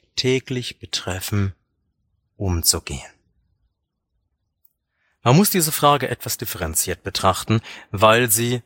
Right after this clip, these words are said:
zwei Komponenten hat. Einmal wirklich die äußere und die innere.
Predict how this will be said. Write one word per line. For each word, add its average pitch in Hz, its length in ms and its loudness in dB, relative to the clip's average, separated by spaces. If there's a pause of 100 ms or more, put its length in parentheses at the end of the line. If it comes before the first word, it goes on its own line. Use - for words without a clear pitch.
zwei 101 360 2
Komponenten 113 800 2
hat. - 260 -2
Einmal 110 340 4
wirklich 107 240 -6
die - 220 -6
äußere 120 580 4
und 101 180 -6
die 101 80 -6
innere. 92 540 -2